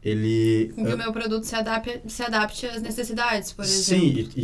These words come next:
Speaker 1: e ela comprar outros produtos da
Speaker 2: Uhum.
Speaker 1: mesma empresa. Eu vou te dar um exemplo prático de um, por exemplo, de um cliente, ah, que a gente teve. Era uma, era uma empresa de consultoria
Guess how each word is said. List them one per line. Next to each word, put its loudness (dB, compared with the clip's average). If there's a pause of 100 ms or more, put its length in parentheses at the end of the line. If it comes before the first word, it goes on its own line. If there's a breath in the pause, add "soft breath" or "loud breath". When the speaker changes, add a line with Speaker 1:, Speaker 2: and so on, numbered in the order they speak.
Speaker 1:
e 4
ela 2
comprar 2
outros 4
produtos 2
da 2
Speaker 2:
Uhum. 0
Speaker 1:
mesma -2
empresa. 0
Eu -4
vou -2
te -6
dar -2
um -2
exemplo -4
prático -2
de -2
um, 0
por -4
exemplo, -4
de -2
um -2
cliente, 0 (680 loud breath)
ah, 0 (580)
que -6
a 2
gente -2
teve. 0 (800 loud breath)
Era 2
uma, 0
era 0
uma 0
empresa 2
de -2
consultoria 0